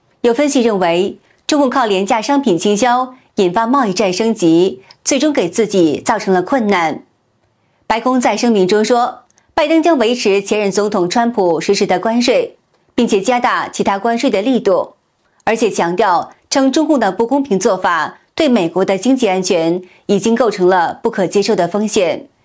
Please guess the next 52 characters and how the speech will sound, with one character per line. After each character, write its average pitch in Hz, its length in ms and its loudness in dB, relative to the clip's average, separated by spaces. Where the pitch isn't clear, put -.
白 247 140 -2
宫 269 180 2
指 202 160 0
出， 247 400 0
美 254 100 2
国 269 140 0
政 277 180 0
府 233 100 -2
的 - 160 2
这 214 140 0
项 208 240 -2
新 262 180 0
措 247 200 0
施 240 400 -2
对 320 120 2
一 294 80 2
百 214 180 -2
八 262 160 -2
十 277 140 -4
亿 233 80 2
美 190 160 2
元 175 180 0
的 190 200 0
中 262 160 -2
国 214 120 0
进 226 160 -2
口 202 160 -2
商 240 240 0
品 175 360 0
产 190 180 -2
生 220 140 -2
了 208 80 2
影 185 180 2
响。 175 380 -2
这 262 120 2
涉 254 140 0
及 220 140 0
到 190 480 -2
中 320 180 2
国 185 160 -2
的 185 140 0
七 214 160 -2
类 226 120 0
大 202 160 -2
产 185 280 -2
品， 180 340 0
包 247 120 -2
括 240 140 -2
钢 277 220 -2
铁 - 180 0
和 208 160 -2
铝、 170 340 2